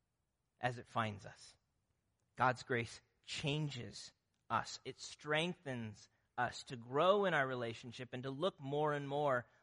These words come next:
like Jesus, our Savior. Put another way, we, we may not be saved by works. We're not. But we are saved for them. We are saved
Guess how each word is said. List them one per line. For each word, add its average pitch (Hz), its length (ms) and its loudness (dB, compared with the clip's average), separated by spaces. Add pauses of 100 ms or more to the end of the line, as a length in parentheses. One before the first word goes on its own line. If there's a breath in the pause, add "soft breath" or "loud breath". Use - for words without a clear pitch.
(100)
like 143 400 0 (800)
Jesus, 151 640 -4
our 135 140 2
Savior. 175 640 0 (1500 soft breath)
Put 170 140 4
another 170 360 6
way, 143 200 4
we, 139 240 -2
we 147 120 2
may 190 160 4
not 208 180 8
be 175 100 0
saved 160 400 2 (200)
by 180 260 10
works. - 640 -2 (380)
We're 143 100 0
not. 120 300 4 (720)
But 170 100 6
we 202 160 10
are 269 180 12
saved 247 420 8
for 311 380 6
them. 123 280 4 (600)
We 185 100 0
are 233 160 4
saved 240 300 4